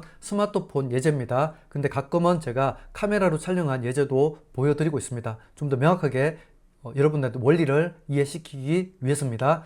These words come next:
자, 지금 보시면 카메라로 촬영한 사진이긴 하지만, 자, 어때요? 자, 여기는 수직을 맞췄다고요. 수직을 맞췄지만 그러면 사진이 심심해질 수가 있습니다.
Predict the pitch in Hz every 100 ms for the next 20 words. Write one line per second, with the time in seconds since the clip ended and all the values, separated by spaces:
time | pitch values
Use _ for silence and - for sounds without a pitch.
0 | - _ 139 - 185 151 156 151 147 208
1 | 208 180 170 196 170 180 180 151 147 185
2 | 139 120 131 113 - _ - 123 - 147
3 | 160 - _ _ _ _ _ _ _ _
4 | - 120 147 190 190 190 185 202 220 180
5 | 117 117 - - 113 110 123 _ _ _
6 | - 226 226 214 127 156 - 143 160 175
7 | 156 175 160 147 196 175 175 175 196 190
8 | _ _ - - 214 196 220 190 156 143
9 | 156 107 - 117 113